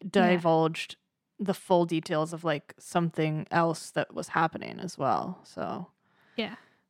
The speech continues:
Speaker 2: um,
Speaker 1: And it is also a known fact that victims of domestic violence will kind of hedge their bets when it comes to telling people what's going on.
Speaker 2: Yeah. You reveal a
Speaker 1: That
Speaker 2: little bit at a time.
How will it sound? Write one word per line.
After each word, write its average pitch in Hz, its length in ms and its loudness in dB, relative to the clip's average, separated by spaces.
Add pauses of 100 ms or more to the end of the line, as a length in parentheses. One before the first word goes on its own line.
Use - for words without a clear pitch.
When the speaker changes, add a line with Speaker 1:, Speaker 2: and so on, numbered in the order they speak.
(200)
Speaker 2:
um, 160 480 -4 (200)
Speaker 1:
And 247 140 2
it - 100 -4
is 262 160 -2
also 247 280 -2
a 233 60 2
known 220 200 0
fact 220 160 -8
that 220 120 -10 (180)
victims 226 340 0
of 220 100 -2
domestic 220 360 -2
violence 214 400 0
will 208 80 4
kind 208 280 2
of 196 140 -4 (460)
hedge - 720 0 (160)
their 196 100 0
bets - 400 0
when 196 100 4
it - 80 -4
comes 208 220 2
to 208 100 -6
telling 208 280 2
people 208 280 -4
what's - 220 -4
going 214 240 2
on. 214 180 2
Speaker 2:
Yeah. 214 200 -4 (200)
You 190 140 -2
reveal 190 400 6
a - 20 10
Speaker 1:
That 190 100 6
Speaker 2:
little 165 200 4
bit 160 180 -2
at - 80 -6
a - 100 -8
time. - 540 -8